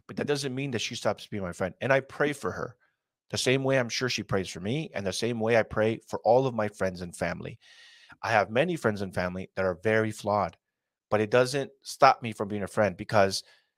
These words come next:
that's just not how it works. Now, with that context,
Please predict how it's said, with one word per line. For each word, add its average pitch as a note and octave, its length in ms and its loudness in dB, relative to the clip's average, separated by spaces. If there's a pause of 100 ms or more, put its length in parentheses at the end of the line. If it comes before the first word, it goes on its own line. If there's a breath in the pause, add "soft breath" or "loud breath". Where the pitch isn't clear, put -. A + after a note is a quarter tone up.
(800)
that's B2 220 6
just B2 240 -4
not A2 200 4
how G2 180 4
it F2+ 80 0
works. - 560 -6 (1400 soft breath)
Now, G#2 480 8 (2500)
with A2 200 -2
that D3 220 10
context, - 840 4